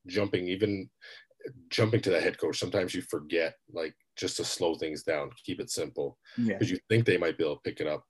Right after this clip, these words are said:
Speaker 1: but they're really taking, they need a little bit longer time, and they, they're, they're busy. They, they have a full day of school. Um,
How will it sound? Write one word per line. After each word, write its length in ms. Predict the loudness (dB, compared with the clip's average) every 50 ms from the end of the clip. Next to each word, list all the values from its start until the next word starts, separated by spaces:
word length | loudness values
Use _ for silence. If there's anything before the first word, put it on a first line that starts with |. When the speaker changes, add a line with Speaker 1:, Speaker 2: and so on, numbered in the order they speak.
| _
Speaker 1:
but 180 | -6 -6 -6 -6 -6
they're 140 | -6 -6 -2
really 320 | -2 0 0 0 0 -2
taking, 520 | -4 -4 -6 -6 -6 -6 -10 -10 -10 -12 -10 -8
they 80 | -6 -4
need 200 | 0 0 0 0
a 40 | 2
little 180 | 2 0 0 0
bit 160 | -2 -4 -2
longer 300 | 0 0 0 0 0 -4
time, 300 | -6 -4 -4 -4 -4 -6 -4 -4
and 120 | -2 0
they, 140 | 0 0 0 _ _ 0
they're, 180 | 2 2 2
they're 200 | 4 4 4 4
busy. 340 | 6 8 6 6 6 2 -2
They, 160 | -4 -4 -4 -2
they 100 | -2 -4
have 100 | -4 -6
a 60 | -6
full 180 | -4 -4 -2 2
day 120 | 2 2
of 60 | 2 0
school. 460 | -2 -2 0 0 2 2 2 0 -2 _ -20 -20 -20 -20 -20 _ _ _ -6
Um, 520 | -4 -2 0 0 0 0 -2 -4 -8 -12